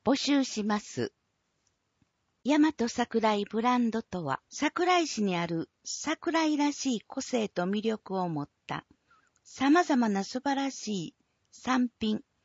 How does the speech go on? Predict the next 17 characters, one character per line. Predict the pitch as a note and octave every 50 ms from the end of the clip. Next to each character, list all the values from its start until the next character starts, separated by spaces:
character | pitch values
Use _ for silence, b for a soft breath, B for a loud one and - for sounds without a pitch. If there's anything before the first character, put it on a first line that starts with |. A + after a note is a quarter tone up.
| _ _ _ -
資 | - - D#4+ D#4 C4+
源 | D4 C4 A#3 G3 F3+
の | E3+ E3+
中 | E3+ F#3 G3 - E3+ D#3+
か | - - C3 B2+
ら、 | C3 - - _ _ _ _ _ _ _ _ _ _ _ _ _
選 | - - - D4 D#4+ D#4+ D4+ D4+
考 | - - - D#4+ D#4+ D4+ D4 C#4+
委 | C4 A3+
員 | C4 C4 B3+ A#3 G#3+ G3 F3+ F3 E3+ E3
が | - F#3 F#3 - _ _ _ -
独 | - B3 - - C#4
自 | C#4 - C4 B3+
性、 | - - - A3+ A3 A3 A3 G#3+ - _ _ _ _ _ _ _ -
優 | - A3+ C4 C#4 C#4 C4+ C4+ C4+
位 | B3+ A#3+
性、 | - - - - A3+ G#3+ G#3+ G3+ - -